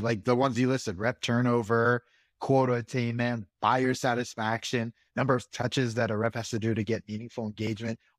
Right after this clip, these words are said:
All these metrics are trending in the wrong direction. <laughs> And it's like the state of sales, and, and these, these reports typically aren't SaaS specific. So it's not like you could say,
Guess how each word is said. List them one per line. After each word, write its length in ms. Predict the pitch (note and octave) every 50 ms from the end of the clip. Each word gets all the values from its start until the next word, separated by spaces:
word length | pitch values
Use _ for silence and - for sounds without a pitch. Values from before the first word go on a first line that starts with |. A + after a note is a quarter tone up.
| _ -
All 220 | A#2+ C#3+ D#3+ E3+
these 200 | D#3+ E3+ C#3+ B2+
metrics 320 | C#3+ C#3+ C3 - D3 -
are 100 | - A2
trending 420 | G#2+ - - - C#3 C3 B2 A#2 A2+
in 80 | G#2+
the 60 | A2 G#2
wrong 260 | A2 A2+ A#2+ B2+ G#2
direction. 400 | G#2 G2 G2+ G#2 - - - - _ _ _ _ _ _ _ _ _ _ _ _ _
<laughs> 260 | - - - - -
And 140 | C3 - E3
it's 260 | C#3+ A#2+ - - -
like 300 | C#3+ B2 A#2 - - _ _ _ _ _ _ _ _ _ _ _ _ - -
the 80 | B2+
state 320 | - - - G3+ A#3+ E4+ A#3+
of 100 | D#3 -
sales, 460 | - - F3 F#3 G3+ G#3 F#3 C3 C#3
and, 180 | C3+ C#3+ C3+
and 260 | C#3+ D3 - D3 C#3+ B2+
these, 220 | D3+ D#3+ C#3+ -
these 240 | B2+ A#2+ D3 C#3 B2+
reports 380 | A#2+ - - D#3+ E3 D3 -
typically 580 | - D3 B2+ A#2+ - A#2+ A#2 A2+ G#2+ G#2 G#2 - _ _ _ -
aren't 280 | B2 C3 B2+ - -
SaaS 260 | - - A#2+ A#2+ A#2
specific. 560 | - - - G2+ - - D#3 A2+ F#2 F2+ _ -
So 240 | - - B2 A2
it's 160 | A2 G2+ - -
not 200 | C#3 D3 A2 A2
like 260 | B2 A2+ G#2 - -
you 40 | G2+
could 160 | - A2+ -
say, 280 | - - C3 A2+ A2